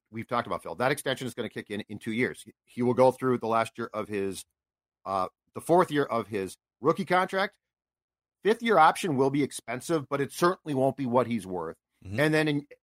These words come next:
Speaker 1: and then in year six of his time here, he is going to have a contract that's going to be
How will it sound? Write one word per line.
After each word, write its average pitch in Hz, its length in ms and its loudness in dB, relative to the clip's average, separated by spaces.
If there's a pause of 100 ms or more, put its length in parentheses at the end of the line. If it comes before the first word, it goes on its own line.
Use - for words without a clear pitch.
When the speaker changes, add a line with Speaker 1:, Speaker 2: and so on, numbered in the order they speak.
Speaker 1:
and 147 160 0
then 160 140 2
in 143 120 2
year 147 200 0
six - 420 -4
of 131 80 -6
his 120 140 -6
time 175 340 0
here, 113 260 -2 (380)
he 160 80 0
is 143 100 2
going 131 320 0
to 120 360 0
have 113 260 2
a 113 80 -4
contract 107 460 -10
that's 104 120 -18
going 101 200 -12
to 101 40 -14
be 95 220 -14